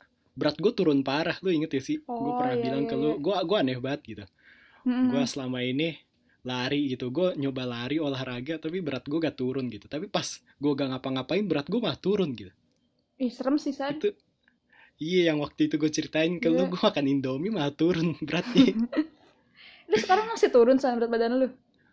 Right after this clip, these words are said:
Speaker 1: Enggak, udah lumayan normal sih. Mungkin gara-gara makan aja kali ya.
Speaker 2: Hmm, tahu
Speaker 1: Iya,
Speaker 2: dah.
Speaker 1: waktu itu pokoknya berat gua sekitar sempet tujuh lima gitu.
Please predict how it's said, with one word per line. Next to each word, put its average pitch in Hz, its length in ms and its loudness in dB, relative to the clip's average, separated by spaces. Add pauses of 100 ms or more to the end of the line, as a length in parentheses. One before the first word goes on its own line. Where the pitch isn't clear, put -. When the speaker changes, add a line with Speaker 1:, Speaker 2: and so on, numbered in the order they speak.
(460)
Speaker 1:
Enggak, 143 220 2
udah 120 260 -2 (280)
lumayan 127 320 -4
normal 123 400 -2
sih. 101 300 -10
Mungkin 131 320 -8
gara-gara 113 320 -4
makan 104 360 -14
aja 110 240 -12
kali 104 200 -12
ya. 90 100 -12 (1300)
Speaker 2:
Hmm, 220 280 -12 (280)
tahu 285 220 -2
Speaker 1:
Iya, 156 180 6
Speaker 2:
dah. 147 60 0
Speaker 1:
waktu 139 240 -6
itu 139 100 -2
pokoknya 170 340 0
berat 135 280 -6
gua 147 180 0
sekitar 117 560 -10 (320)
sempet 123 400 -10
tujuh 135 240 -4
lima 127 420 0
gitu. 104 220 -12